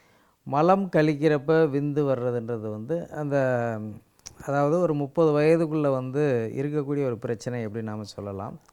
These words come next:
இரவு நேரத்துல வந்து கனவு அப்படின்னு, கனவு என்கிற பேர்ல வரக்கூடிய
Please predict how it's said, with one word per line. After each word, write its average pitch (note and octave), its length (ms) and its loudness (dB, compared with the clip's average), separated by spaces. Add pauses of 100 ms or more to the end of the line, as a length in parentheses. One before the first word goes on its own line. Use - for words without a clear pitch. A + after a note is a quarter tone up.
(760)
இரவு F#3 360 10
நேரத்துல D#3+ 460 8
வந்து C#3 340 4
கனவு D3+ 720 4
அப்படின்னு, C3+ 480 0
கனவு D#3 720 6
என்கிற C3+ 420 2
பேர்ல B2 380 2
வரக்கூடிய A2+ 840 -2